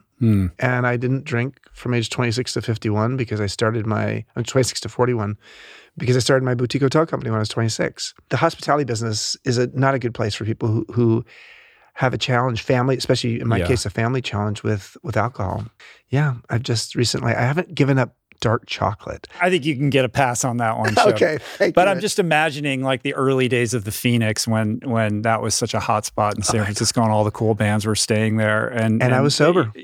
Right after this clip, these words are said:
Speaker 1: Oh, you, yeah, I was like, that would have been the time
Speaker 2: Oh, well,
Speaker 1: to
Speaker 2: you know, I learned, here's,
Speaker 1: <laughs>
Speaker 2: here's the thing. So, so yeah, my first hotel was the Phoenix
Speaker 1: Yeah.
Speaker 2: funky motel, pay by the hour motel in the Tenderloin of San Francisco where all the bands stayed. And I quit drinking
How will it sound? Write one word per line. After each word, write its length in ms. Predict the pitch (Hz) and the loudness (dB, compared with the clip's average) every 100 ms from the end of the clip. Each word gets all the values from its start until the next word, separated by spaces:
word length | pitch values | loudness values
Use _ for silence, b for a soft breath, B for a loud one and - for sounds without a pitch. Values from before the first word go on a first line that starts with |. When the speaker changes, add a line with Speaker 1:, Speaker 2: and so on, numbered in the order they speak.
| - | -6
Speaker 1:
Oh, 100 | 143 | 2
you, 220 | 127 120 139 | 4 4 4
yeah, 280 | 127 143 | 4 4
I 100 | 117 | 2
was 140 | 127 123 | -2 0
like, 200 | 120 113 | -2 2
that 180 | 135 156 | 2 2
would 120 | 143 | -2
have 80 | 127 | -2
been 180 | 135 117 | -2 -2
the 80 | |
time 500 | 110 127 127 110 92 - _ _ - | -4 0 2 2 -2 -12 _ _ 2
Speaker 2:
Oh, 60 | 156 | 4
well, 100 | 160 | 6
Speaker 1:
to 40 | |
Speaker 2:
you 80 | 165 | 6
know, 120 | 180 | 4
I 60 | 156 | 4
learned, 260 | 151 143 | 4 4
here's, 160 | 117 160 190 - | 2 2 -2 -6
Speaker 1:
<laughs> 200 | - - | -10 0
Speaker 2:
here's 180 | 247 269 | 0 2
the 80 | 190 | 4
thing. 280 | 208 151 | 4 2
So, 340 | 143 160 151 143 | 4 4 4 2
so 140 | - | 2
yeah, 160 | 147 131 | 4 4
my 100 | 135 | 2
first 220 | 185 165 | 2 2
hotel 240 | 160 147 | 4 4
was 100 | 135 | 4
the 80 | 127 | 0
Phoenix 500 | 113 131 127 120 - | 0 4 4 0 -6
Speaker 1:
Yeah. 60 | 156 | -10
Speaker 2:
funky 580 | - - 151 156 143 135 | -14 -2 0 2 2 2
motel, 720 | 131 131 127 123 139 127 127 - B B | 2 4 4 2 2 4 2 0 B B
pay 180 | - 147 | 2 2
by 160 | 151 | 2
the 120 | 139 | 2
hour 100 | 131 127 | 2 2
motel 420 | 123 - 123 123 | 0 0 0 0
in 140 | 131 120 | 0 -2
the 60 | |
Tenderloin 420 | 113 120 117 117 | -2 -2 0 0
of 80 | 107 | -2
San 100 | 123 | -2
Francisco 320 | 110 131 - | -4 -4 -2
where 80 | 113 | 0
all 80 | 107 | 0
the 60 | 104 | 0
bands 240 | 107 110 | -2 -4
stayed. 240 | - - - B B B B - | -8 -10 -12 B B B B 0
And 480 | 175 190 139 127 123 _ _ _ | 2 4 2 0 -8 _ _ _
I 220 | 127 131 147 | 0 2 0
quit 400 | - - 123 - | -2 -2 -2 0
drinking 560 | 117 110 - 107 98 | -2 0 -2 -4 -4